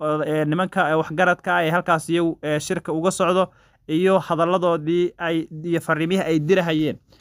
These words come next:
Waxayna u badan tahay inay ku dhawaaqi doonaan maamulka is-, een, Khatuma State. Garaadka guud ee beelahaasi iyo gobolladaasi dadka degani waxa uu sheegay inaysan Khatuma aysan meesha ka bixin,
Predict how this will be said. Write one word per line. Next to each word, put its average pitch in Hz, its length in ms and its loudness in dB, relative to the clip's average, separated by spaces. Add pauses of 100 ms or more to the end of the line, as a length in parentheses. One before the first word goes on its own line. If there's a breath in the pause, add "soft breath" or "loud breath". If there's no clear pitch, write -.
(320 soft breath)
Waxayna 180 200 0
u 220 60 4
badan 214 240 2
tahay 175 280 -2
inay 175 140 -2
ku - 260 -10
dhawaaqi 185 480 2
doonaan 170 360 0 (220)
maamulka 175 800 -2
is-, - 280 -10
een, 156 260 -2
Khatuma 160 480 0 (120)
State. 147 340 -2 (260)
Garaadka 175 360 2
guud 170 340 -2
ee 160 340 -2 (360 soft breath)
beelahaasi 170 640 2
iyo 160 180 0
gobolladaasi 165 640 0
dadka 170 280 -6
degani 160 440 -2 (240 soft breath)
waxa 180 340 4
uu 170 100 0
sheegay 170 460 -2
inaysan 175 480 -4
Khatuma 165 640 0
aysan 156 320 -4
meesha 185 280 -2
ka 185 120 -2
bixin, 175 340 0